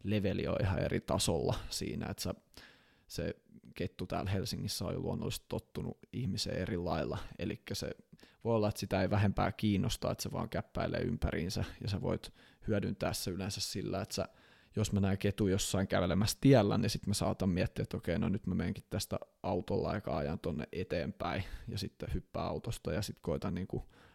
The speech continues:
taktikoida, että mitäköhän katua se kävelisi kohti, ja sit vaan makaa siellä ja odottaa. Et se on, niinku,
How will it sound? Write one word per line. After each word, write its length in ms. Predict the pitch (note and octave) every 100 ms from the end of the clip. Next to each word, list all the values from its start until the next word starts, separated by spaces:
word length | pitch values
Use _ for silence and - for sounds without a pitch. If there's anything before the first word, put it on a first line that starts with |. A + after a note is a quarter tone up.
| -
taktikoida, 540 | - - - - F2
että 180 | F#2 -
mitäköhän 520 | F#2 F2 - - F2+
katua 360 | - F#2 - -
se 100 | G#2+
kävelisi 420 | - D2 - -
kohti, 480 | F2+ - - D#2+ -
ja 80 | -
sit 200 | - F2+ -
vaan 220 | E2 F2 -
makaa 360 | - E2+ - -
siellä 300 | - - -
ja 80 | -
odottaa. 440 | - - _ - - - - - -
Et 100 | G#2
se 100 | A2+
on, 140 | F#2+
niinku, 180 | F#2+ -